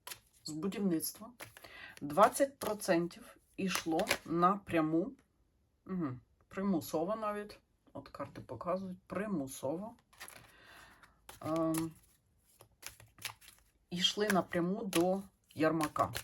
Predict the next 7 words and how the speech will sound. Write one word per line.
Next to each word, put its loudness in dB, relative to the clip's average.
Зараз -2
ми 0
подивимося, -6
чи -8
взагалі 4
йшло -2
напряму 0